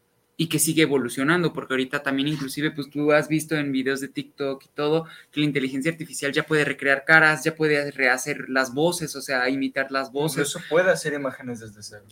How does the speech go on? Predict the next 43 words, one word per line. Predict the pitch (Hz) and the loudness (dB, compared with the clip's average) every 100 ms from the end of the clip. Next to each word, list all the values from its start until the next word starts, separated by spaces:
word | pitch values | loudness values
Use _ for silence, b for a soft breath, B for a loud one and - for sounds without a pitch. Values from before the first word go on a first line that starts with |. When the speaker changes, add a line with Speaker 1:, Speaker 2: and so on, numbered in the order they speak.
| - | 2
Speaker 1:
Lo | 160 | 4
cual | 165 190 | 8 8
ha | 226 | 8
cambiado | 240 240 247 | 8 8 6
también | 175 165 185 | 6 2 2
mucho | 190 180 220 240 160 | -2 0 0 2 2
a | |
las | 143 131 - | 0 -2 -8
extorsiones. | - 131 - 185 262 165 - _ _ _ | -12 -10 -4 -2 -2 -4 -8 _ _ _
O | - 151 | -8 -4
sea, | 170 151 143 135 - _ _ _ | 2 4 4 0 -6 _ _ _
las | 156 151 156 | -2 -2 -2
extorsiones | - 165 165 165 208 | -10 -8 -4 -4 -2
y | |
los | 160 135 | -2 -2
robos | 147 185 160 | -2 -2 -2
ya | |
es | 160 165 | -2 -4
como | 180 165 | -8 -8
de | 147 | -8
que, | - - | -2 6
ah, | 202 170 - - _ | 8 6 0 -16 _
eh, | - 151 147 135 131 143 | -4 -2 0 0 -2 -2
nada | 165 185 | 0 0
más | 190 190 | 0 0
te, | 196 175 135 - | 0 2 0 -2
con | 156 156 | -6 -6
que | 156 | -4
sepan | 156 180 180 202 | -4 -2 -2 -4
cómo | 185 190 185 | -4 -6 -6
es | - | -6
tu | 170 | -6
voz, | 160 - - B B - | -4 -4 -8 B B 0
te | 156 | 2
la | 151 | 4
pueden | 156 175 | 2 0
grabar | 185 139 139 147 | 4 4 6 6
o | 180 151 | 6 2
simplemente | 147 160 180 175 180 | 0 -4 -4 -6 -8
con | 170 | -10
saber | 160 147 | -8 -6
y | 165 | -4
di | 151 156 | -4 -8